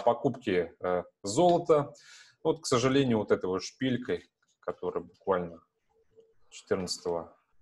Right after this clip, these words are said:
вот вчерашней, мы достигли, э, стоп-лосса. Я, честно говоря, после отбоя от, э, уровня тысяча восемьсот долларов за тройскую унцию снова, э, в покупках, э,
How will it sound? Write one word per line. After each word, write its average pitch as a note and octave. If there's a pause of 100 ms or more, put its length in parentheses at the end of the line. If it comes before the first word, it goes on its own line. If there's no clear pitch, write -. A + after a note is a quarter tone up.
(580)
вот F#2+
вчерашней, G#2+
мы F#2+
достигли, F#2
э, F#2
стоп-лосса. C3+ (560)
Я, C3+
честно A#2+
говоря, C3
после A2+
отбоя A2+
от, G2
э, G2+ (140)
уровня G#2
тысяча -
восемьсот G2
долларов G2
за G2
тройскую G2
унцию F#2
снова, G2+
э, F#2+
в -
покупках, A2+
э, G2+